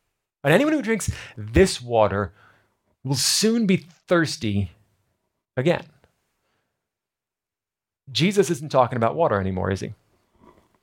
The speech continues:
In fact, he's beginning to lay the groundwork for what will become the most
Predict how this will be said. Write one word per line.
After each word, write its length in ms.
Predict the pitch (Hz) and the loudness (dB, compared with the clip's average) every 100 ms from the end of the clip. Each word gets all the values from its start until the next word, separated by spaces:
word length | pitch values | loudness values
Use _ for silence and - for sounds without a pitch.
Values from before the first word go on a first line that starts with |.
| _ _ _ _ _ _ - - | _ _ _ _ _ _ -18 -8
In 60 | 160 | 0
fact, 220 | 180 165 | 2 2
he's 140 | 202 196 | 0 -4
beginning 360 | 208 190 180 | 2 4 4
to 80 | 156 | 0
lay 480 | 127 123 147 175 196 | -4 0 0 2 0
the 140 | 160 | -4
groundwork 840 | 123 113 139 151 143 120 107 98 | -8 -2 2 2 0 -2 -2 -2
for 100 | - | -4
what 220 | 117 139 185 | 2 4 4
will 80 | |
become 380 | 156 165 156 139 | 0 -2 0 0
the 80 | 131 | 0
most 460 | 127 139 180 180 | 2 4 4 2